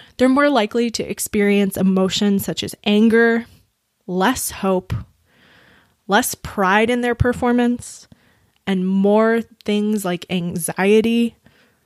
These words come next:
like hopelessness, and more shame. And honestly, we don't want any of your students feeling that. We want to do whatever we can to help avoid your students feeling those type of emotions. Because from those type of emotions,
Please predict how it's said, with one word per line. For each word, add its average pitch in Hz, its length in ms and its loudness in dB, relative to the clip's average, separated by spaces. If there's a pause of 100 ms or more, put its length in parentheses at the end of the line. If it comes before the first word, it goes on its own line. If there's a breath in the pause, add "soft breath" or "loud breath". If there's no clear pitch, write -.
(220 soft breath)
like 107 160 -12
hopelessness, 220 1080 -2 (520 soft breath)
and 170 180 -2
more 170 220 -4
shame. - 560 -8 (880 soft breath)
And 202 180 0
honestly, 247 400 0
we 226 140 2
don't 262 180 -2
want 208 180 0
any 175 240 -2
of 165 100 -6
your 104 120 -6
students - 480 -8
feeling 165 340 -8
that. - 240 -12 (540 soft breath)
We 233 100 4
want 262 160 2
to 247 60 4
do 208 160 0
whatever 202 380 2
we 190 120 -2
can 170 440 -6 (440 loud breath)
to 202 120 -2
help 196 380 -2
avoid 180 520 0
your 175 120 -4
students - 520 -8
feeling 180 420 -2
those 190 240 4
type - 260 -8
of 180 120 -8
emotions. 165 720 -8 (380 loud breath)
Because 233 260 -4
from 226 260 -2
those 262 320 4 (320)
type 185 240 -4
of 175 80 -12
emotions, 160 720 -12